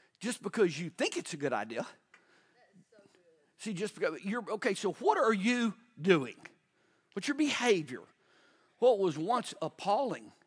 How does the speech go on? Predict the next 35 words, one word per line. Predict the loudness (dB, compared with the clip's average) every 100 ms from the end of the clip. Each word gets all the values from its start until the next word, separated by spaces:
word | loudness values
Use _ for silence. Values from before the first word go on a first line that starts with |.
| _
shameful. | -12 0 2 2 -2 -8 -12 -12 -18 _ _ _ _ _ _ _ _ 4
I, | 10 10 10
I'm | 6 6
just, | 0 -2 2
I, | 6 6 4 4
I | 2
don't | 2
know. | 4
I, | 4 4 2
I, | 2
ca-, | 2 4
I | 4
just | 4 -4 -10
can't | -8 -8 -8 -10
do | -6 -2 -2 -2 -8 _ _ _ _ _
Facebook. | -4 -4 -4 -4 -4 _ _ _ _ _ _ _ _
I | -4
can't. | -4 -4 -8 -10 -20 -20 -12
I | -10
just | -8 -10
can't | -12 -10
do | -14
it. | -14 -20 -20 _ -20 -20 -20 -20 -20 _ _ _ _
But | 0 2 4
on | 0
a | 0
rare | -2 2 4 4
occasion, | 4 0 -2 0 0 0 -4 0
my | 0
wife | 4 4 4
shows | 0 -6 -4
me | -6
a |
picture. | -4 -4 -4 -6 -8 -8 _ _ _ _
I, | 2